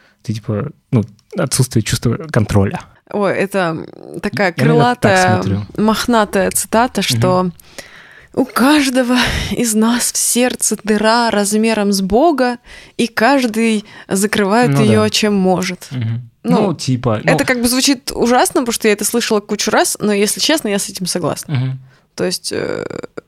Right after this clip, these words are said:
Speaker 2: да.
Speaker 1: Ну, типа, и, и, короче, я совершенно не,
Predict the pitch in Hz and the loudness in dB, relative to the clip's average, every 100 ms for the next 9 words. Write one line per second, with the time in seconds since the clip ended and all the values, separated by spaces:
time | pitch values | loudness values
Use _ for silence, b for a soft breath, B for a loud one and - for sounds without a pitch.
0 | - - - 175 180 - B B B 190 | -16 -16 -6 -4 -4 -10 B B B -2
1 | 156 156 160 165 156 175 190 196 175 139 | -2 -4 -4 -4 -8 -8 -14 -10 -2 0
2 | 117 - 123 131 123 131 - 135 117 113 | 0 -2 -2 -2 -2 -2 -2 0 0 -2
3 | 131 139 135 123 127 123 120 113 107 110 | -4 -6 -6 -6 -2 2 4 4 2 0